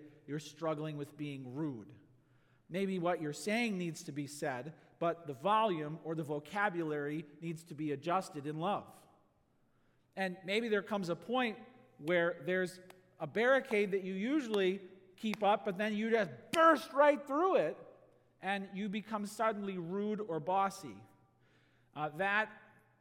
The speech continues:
that's not loving. And so God wants to help you with that. Rude. And then bossy means to seek your own way. So are you, when you don't quite get your way, are you pushy about it?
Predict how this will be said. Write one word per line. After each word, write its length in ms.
that's 240
not 220
loving. 360
And 120
so 180
God 260
wants 440
to 160
help 340
you 120
with 180
that. 220
Rude. 480
And 140
then 220
bossy 420
means 280
to 100
seek 260
your 160
own 160
way. 240
So 100
are 60
you, 260
when 140
you 100
don't 260
quite 260
get 260
your 100
way, 180
are 80
you 140
pushy 500
about 300
it? 160